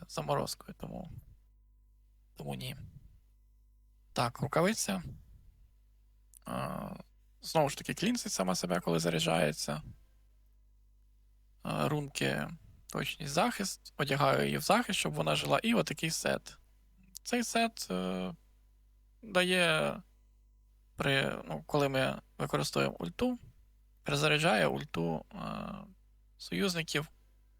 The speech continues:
льоду. От. У нас вся команда льоду, крім, крім Ті і Естели. Тобто ці три, м, героя заряджаються на десять відсотків швидше.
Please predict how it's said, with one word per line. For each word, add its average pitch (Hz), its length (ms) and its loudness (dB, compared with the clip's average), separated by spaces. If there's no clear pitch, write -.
льоду. 139 400 2
От. - 340 -12
У - 40 -4
нас 143 260 2
вся - 220 2
команда 143 500 0
льоду, 208 180 2
крім, 165 320 -6
крім 165 200 -8
Ті 214 240 2
і - 540 -6
Естели. 135 500 0
Тобто - 160 -4
ці 151 120 0
три, 143 280 0
м, 131 240 -4
героя 220 440 2
заряджаються 170 500 2
на 170 100 -4
десять - 220 -2
відсотків - 360 -8
швидше. - 460 -4